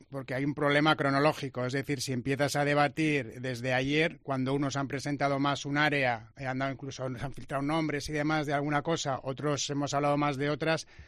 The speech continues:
pues ¿de qué vamos a debatir? Si uno habla de temas, eh, sociales, que igual lo ha desarrollado más,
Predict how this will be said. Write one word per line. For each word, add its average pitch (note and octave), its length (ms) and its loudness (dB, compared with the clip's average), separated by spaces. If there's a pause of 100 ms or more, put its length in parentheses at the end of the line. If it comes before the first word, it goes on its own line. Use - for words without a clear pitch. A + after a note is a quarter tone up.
(300)
pues B2+ 140 -8
¿de A#2+ 80 -4
qué D3+ 80 4
vamos D3 240 4
a C3+ 60 0
debatir? A#2+ 500 0 (100)
Si - 120 -10
uno C#3 140 4
habla D3 240 8
de C#3+ 180 4
temas, C#3+ 540 2
eh, C#3+ 460 0
sociales, E3 680 2
que C3+ 300 -8
igual C3+ 200 0
lo C#3 60 2
ha - 40 4
desarrollado C#3+ 520 0
más, E3 380 2